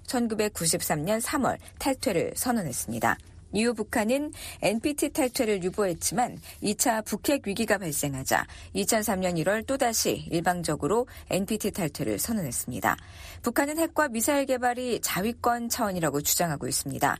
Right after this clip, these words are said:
지난 이월 제네바 유엔 본부에서 열린 군축회의에서 북한의 주용철 제네바 주재 참사관은 공화국의 국방력 강화 조치는 유엔 헌장과 그 외 국제법에 전적으로 부합하는 정당한 자위권 행사라면서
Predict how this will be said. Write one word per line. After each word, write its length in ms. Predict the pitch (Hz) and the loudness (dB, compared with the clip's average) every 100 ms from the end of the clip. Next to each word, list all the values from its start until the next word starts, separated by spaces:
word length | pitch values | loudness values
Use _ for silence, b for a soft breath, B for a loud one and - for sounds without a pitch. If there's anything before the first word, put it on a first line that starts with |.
| B B B | B B B
지난 300 | - 208 202 | 0 2 4
이월 440 | 196 202 196 107 | 4 4 4 4
제네바 360 | - 196 208 233 | 2 0 2 2
유엔 300 | 185 226 240 | 2 0 0
본부에서 480 | 240 220 220 214 208 | 0 2 0 2 0
열린 320 | 196 269 277 | 2 0 0
군축회의에서 880 | 233 220 - - 202 156 143 - - B B B | -2 0 -2 0 0 2 2 2 0 B B B
북한의 320 | 208 247 226 | 0 2 2
주용철 800 | 208 - 247 285 285 330 285 277 | 2 2 2 0 2 2 2 2
제네바 340 | 254 202 208 | 0 0 2
주재 200 | 208 175 | 0 0
참사관은 680 | 180 - 233 220 147 208 - - B B | 0 -2 -2 0 0 0 -2 -6 B B
공화국의 540 | - 226 262 240 233 285 | 0 4 4 2 0 0
국방력 500 | 214 - 269 269 269 | 0 0 2 2 -2
강화 340 | - 175 208 | 0 0 0
조치는 500 | 196 143 - 156 92 - B B | 0 -2 -2 -2 -4 -6 B B
유엔 220 | 175 185 | 0 2
헌장과 640 | 180 170 170 165 185 190 - B | 0 2 0 2 2 2 0 B
그 140 | - 196 | -2 2
외 160 | 202 | 2
국제법에 720 | 196 190 - 269 - 233 233 269 | 0 -4 0 -2 2 0 2 -2
전적으로 600 | 196 202 277 262 247 233 | 0 0 0 0 0 0
부합하는 720 | - 170 165 170 180 190 - | 2 0 2 -2 -2 -2 -4
정당한 460 | 185 185 190 175 | -2 2 2 2
자위권 480 | - - 175 214 233 | 0 0 0 2 0
행사라면서 720 | 208 185 165 139 135 - 202 | 0 -4 -4 -4 -2 0 0